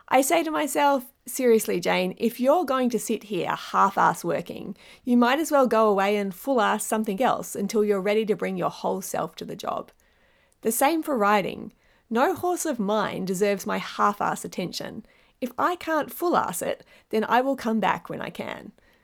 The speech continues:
It's worth it, trust me. Don't half-ass two things. Whole-ass one thing. You're welcome.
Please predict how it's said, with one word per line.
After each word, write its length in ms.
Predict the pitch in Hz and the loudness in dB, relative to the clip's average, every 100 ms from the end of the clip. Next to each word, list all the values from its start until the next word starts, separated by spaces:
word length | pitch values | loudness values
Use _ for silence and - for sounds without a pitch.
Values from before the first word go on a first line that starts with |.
| _ _ | _ _
It's 180 | 202 180 | -6 0
worth 240 | 190 180 | 0 0
it, 180 | - - | -4 -10
trust 280 | - - - | -6 -6 -6
me. 260 | - - - _ _ - | -10 -14 -18 _ _ -6
Don't 380 | 208 220 269 240 | 6 6 6 2
half-ass 600 | 262 233 233 - - - | 2 2 4 0 0 -4
two 220 | - 214 | -4 -4
things. 580 | 175 - - - - - _ _ | -4 -6 -8 -12 -12 -12 _ _
Whole-ass 640 | - - 330 320 294 269 - - | -6 0 0 2 0 0 -6 0
one 260 | 214 175 | 0 0
thing. 320 | - - - - _ _ _ _ _ - | -8 -14 -16 -20 _ _ _ _ _ -6
You're 100 | 453 | -2
welcome. 380 | - - - | -2 -4 -16